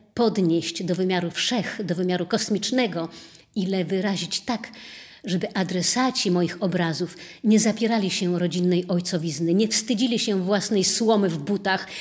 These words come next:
swojej tubylczości i odrębności, bo są jak linie papilarne, niepowtarzalni w tym,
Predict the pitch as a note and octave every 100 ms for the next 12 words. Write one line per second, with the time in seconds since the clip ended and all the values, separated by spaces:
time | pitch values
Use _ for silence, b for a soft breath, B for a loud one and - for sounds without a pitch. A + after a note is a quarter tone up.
0 | B - - A3 A3 G#3+ D4 A#3 B3 -
1 | A3+ - - A3+ G#3+ A#3 G#3+ - C4 A3+
2 | F3 G#3 G#3+ G3 F#3+ G3+ F3 - - E3
3 | B B B F3+ F#3+ - A3 G#3 F#3+ -
4 | F#3+ F#3 B3 A3 E3+ D#3 E3 F3+ D#3+ D3+
5 | D3+ D#3 D#3 B B G3+ G3+ G3+ - F#3+
6 | F3+ E3+ D#3 D#3+ D#3 - F3+ F3